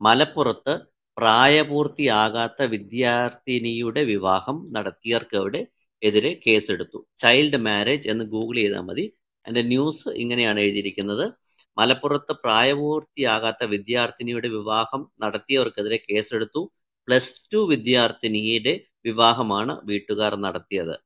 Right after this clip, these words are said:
അത് Google ലിങ്ക് എന്നോട് ആരെങ്കിലും ബാക്ക് ചാനലിൽ ചോദിക്കുകയാണെങ്കിൽ ഞാൻ ഇട്ടുതരാം. എനിക്കിപ്പോൾ ഇവിടെയുള്ള ഒരു സുഹൃത്ത്, എൻ്റെ ഒരു സുഹൃത്ത് എനിക്ക് അയച്ചു തന്ന ലിങ്കാണ്. അപ്പോ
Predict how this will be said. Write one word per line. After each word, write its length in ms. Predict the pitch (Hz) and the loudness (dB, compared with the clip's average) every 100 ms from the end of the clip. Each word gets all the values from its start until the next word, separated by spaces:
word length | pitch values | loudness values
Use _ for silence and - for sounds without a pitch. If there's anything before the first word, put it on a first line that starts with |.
| _ _ - | _ _ -12
അത് 300 | 101 123 - 131 | 0 0 0 -6
Google 360 | 117 113 117 | -2 0 2
ലിങ്ക് 480 | 120 110 113 113 208 _ - | 0 0 -2 -6 -10 _ -12
എന്നോട് 280 | 104 107 104 | -6 0 2
ആരെങ്കിലും 380 | 104 104 107 104 | 0 0 -4 -2
ബാക്ക് 260 | 92 - | -4 -4
ചാനലിൽ 300 | 107 104 107 | -6 -4 -6
ചോദിക്കുകയാണെങ്കിൽ 720 | - 101 104 113 104 110 208 - | -4 -4 -4 -6 -8 -8 -10 -6
ഞാൻ 120 | 107 92 | -4 -4
ഇട്ടുതരാം. 400 | - 82 71 - _ _ - | -6 -8 -8 -8 _ _ -4
എനിക്കിപ്പോൾ 400 | 117 107 107 113 | -2 0 -2 -2
ഇവിടെയുള്ള 340 | 101 107 101 | 0 -2 -2
ഒരു 80 | 98 | -2
സുഹൃത്ത്, 520 | - 101 107 - 175 - _ _ _ _ _ - | -4 -4 -4 -4 -8 -8 _ _ _ _ _ -4
എൻ്റെ 160 | 107 | 0
ഒരു 60 | 107 | 0
സുഹൃത്ത് 400 | - 104 113 127 | 2 -2 -2 -2
എനിക്ക് 200 | 104 101 | 0 2
അയച്ചു 300 | 95 92 101 | 0 0 -4
തന്ന 120 | 98 | -4
ലിങ്കാണ്. 460 | 95 101 95 - - _ _ _ _ _ _ _ - 131 | -4 -6 -8 -12 -14 _ _ _ _ _ _ _ -20 0
അപ്പോ 340 | 175 98 | 2 2